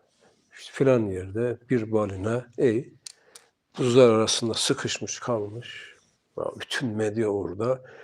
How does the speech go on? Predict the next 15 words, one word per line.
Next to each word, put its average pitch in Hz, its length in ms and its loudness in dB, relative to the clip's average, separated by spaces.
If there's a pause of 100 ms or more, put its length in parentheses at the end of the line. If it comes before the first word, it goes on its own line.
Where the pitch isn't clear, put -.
(400)
balinayı 110 680 0
buzların 110 400 0
arasında 107 720 -2 (120)
kurtarmak. - 840 -6 (1500)
Peki 127 500 -4
şu 147 200 -6
Suriye'den 120 880 -4
sığınan 120 640 -4
insanlara, 113 880 -6 (600)
işte - 220 -4
Yunanların, 110 840 -4
işte - 280 -4
Avrupa'nın 117 480 -2
yaptığına 113 500 -6
bakın. - 300 -14